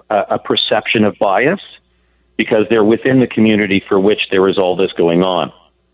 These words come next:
So you want to bring a judge from an outside jurisdiction that doesn't have that same type of, you know, baggage, if I can put it that way. So it doesn't mean that a judge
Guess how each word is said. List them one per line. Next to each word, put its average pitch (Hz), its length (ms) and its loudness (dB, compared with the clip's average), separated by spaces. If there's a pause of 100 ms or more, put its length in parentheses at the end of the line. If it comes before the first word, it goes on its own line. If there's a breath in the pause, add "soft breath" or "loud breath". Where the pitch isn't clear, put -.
So - 60 0
you - 140 2
want 131 200 0
to - 60 -6
bring 107 260 0
a 98 60 -2
judge 95 440 -2 (480 loud breath)
from 110 160 0
an 107 80 2
outside 113 480 -2
jurisdiction 98 580 -2
that 90 120 -2
doesn't 101 240 -2
have 95 220 -2
that 92 220 -2 (120)
same 95 340 0
type 87 260 -4
of, 85 160 0 (920)
you 104 80 -2
know, 95 100 0
baggage, 92 520 -2
if 90 60 -8
I 87 80 0
can 85 160 -4
put 98 160 0
it 90 120 -4
that 78 180 0
way. 69 180 -6 (360 loud breath)
So 143 80 0
it 143 100 -2
doesn't 180 280 0
mean 143 180 4
that 113 140 0
a 95 40 -10
judge 107 400 -2